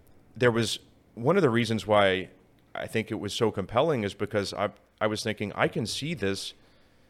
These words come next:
being exactly what people want. Living in a world of holograms and,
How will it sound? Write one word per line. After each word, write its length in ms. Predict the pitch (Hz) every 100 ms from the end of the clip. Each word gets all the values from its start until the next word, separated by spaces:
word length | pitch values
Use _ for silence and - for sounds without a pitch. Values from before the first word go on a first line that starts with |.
| _ 104
being 180 | 120
exactly 640 | 113 87 85 104 110 - 107
what 300 | 95 95 -
people 340 | 98 95 85
want. 300 | 82 87 71 - _ _ _ _ _ -
Living 400 | 98 107 123 120
in 80 | 113
a 40 |
world 280 | 104 107 104
of 100 | 92
holograms 880 | 101 98 92 98 95 92 90 87 - _ - - 82
and, 520 | 92 90 87 87